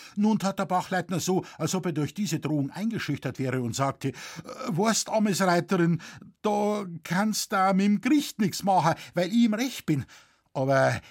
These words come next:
weil ich keinen Streit nicht mag, gebe ich dir heut die Uhr zurück, unter der Bedingung, dass du mir für meine Arbeit zwanzig Mackeln zahlst, denn ich hab das ganze Uhrwerk zerlegt und wieder zusammengesetzt.“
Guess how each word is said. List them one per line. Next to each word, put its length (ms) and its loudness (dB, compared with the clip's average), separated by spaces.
weil 220 -4
ich 140 -2
keinen 240 -10
Streit 480 -10
nicht 180 -10
mag, 240 -16
gebe 220 0
ich 40 -2
dir 140 2
heut 260 0
die 120 -6
Uhr 180 -4
zurück, 340 -4
unter 360 2
der 320 -2
Bedingung, 800 0
dass 360 -2
du 100 -2
mir 320 0
für 160 -4
meine 240 -2
Arbeit 400 -2
zwanzig 540 -4
Mackeln 400 -4
zahlst, 340 -2
denn 160 -10
ich 160 -10
hab 160 -14
das 180 -10
ganze 340 -10
Uhrwerk 360 -8
zerlegt 400 -8
und 140 -6
wieder 220 -4
zusammengesetzt.“ 640 -10